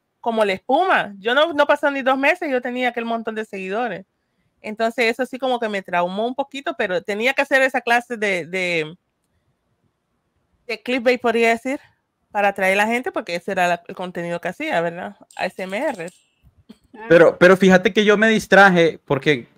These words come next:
Speaker 3: estaba contando l-, algo de las redes sociales y ya, ya se me olvidó que era lo que me había preguntado, porque
Speaker 2: Espérate.
Speaker 3: metiste después lo de las cajitas, entonces no sé
Speaker 2: Ajá,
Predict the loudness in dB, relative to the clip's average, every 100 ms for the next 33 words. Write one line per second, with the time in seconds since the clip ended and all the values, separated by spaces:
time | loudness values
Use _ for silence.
0 | -6 -6 4 4 6 4 4 2 6 6
1 | 8 4 0 -2 -6 0 2 6 6 8
2 | 4 4 0 0 0 2 2 2 -2 -8
3 | _ 0 4 6 4 -2 -6 -2 2 2
4 | 2 4 4 4 4 4 4 2 4 2
5 | 0 2 2 2 -4 -6 2 4 2 0
6 | 0 0 4 6 8 8 8 6 4 4
7 | 2 2 -2 -4 -4 -2 -2 2 2